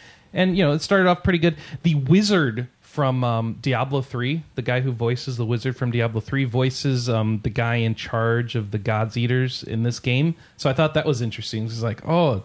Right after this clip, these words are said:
the wizard's giving me orders. What the heck?" Oh, uh, Funitman says it's not Square Enix for God's Eater Burst. It's Bandai Namco. So thank you, Funitman.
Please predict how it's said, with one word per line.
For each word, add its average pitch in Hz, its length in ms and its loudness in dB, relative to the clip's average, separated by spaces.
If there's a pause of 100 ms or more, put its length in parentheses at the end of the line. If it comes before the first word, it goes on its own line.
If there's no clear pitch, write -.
the - 100 -6
wizard's 139 440 2
giving 131 240 2
me 123 120 4
orders. 117 440 0
What 127 140 -2
the 135 80 -2
heck?" 139 240 0 (580)
Oh, 160 240 2 (280)
uh, 143 220 6
Funitman 165 440 4
says 143 220 2
it's 127 120 -2
not 156 140 2
Square 139 200 0
Enix 127 260 0
for 117 100 -2
God's 110 260 0
Eater 107 160 0
Burst. 110 280 -2
It's 104 120 -10
Bandai 123 420 2
Namco. 110 460 -2 (280)
So - 260 -10
thank 143 220 -2
you, 98 80 -6
Funitman. 87 380 -10